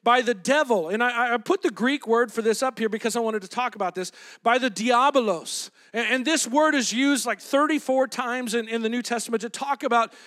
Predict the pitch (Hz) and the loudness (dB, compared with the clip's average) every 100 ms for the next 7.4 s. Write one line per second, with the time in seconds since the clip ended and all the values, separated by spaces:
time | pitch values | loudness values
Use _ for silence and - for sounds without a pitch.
0 | - - 294 - - 285 - 285 294 311 | -20 -8 -2 -2 -2 -2 -2 -2 -2 -2
1 | 277 - - 285 285 - 196 156 _ _ | -4 -8 -6 -4 -2 -2 -4 -6 _ _
2 | _ 233 214 226 262 262 185 214 226 214 | _ -2 -2 0 0 2 2 0 0 0
3 | 269 269 285 254 233 262 262 247 233 247 | 2 2 2 2 2 0 -2 -2 2 0
4 | 196 - _ 160 - 277 233 190 180 233 | 0 -16 _ -2 2 2 2 -2 0 2
5 | 247 247 247 240 208 247 233 208 240 240 | 2 2 2 2 0 2 2 0 -4 -4
6 | 220 240 180 214 233 226 220 240 262 208 | 0 -2 0 0 0 0 0 0 0 -2
7 | 175 160 185 | -4 -2 -4